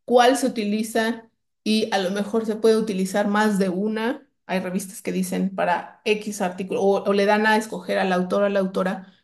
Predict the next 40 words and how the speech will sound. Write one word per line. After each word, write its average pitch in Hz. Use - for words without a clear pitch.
qué 220
tipo 214
de 196
re-, 190
de 185
licencia 196
quiere 190
utilizar 262
y 220
eso 214
está 185
aceptable 190
para 226
doag, 226
pero 185
siempre 190
y 196
cuando 175
esté -
en -
la -
página, -
¿no? 214
Bueno, 202
estas 277
no 247
las, 240
solo 220
para 190
recordar 233
y 262
saber, 185
eh, 175
bueno, 170
eh, -
de-, -
recordar 196
que 214
ahí 208
está, 196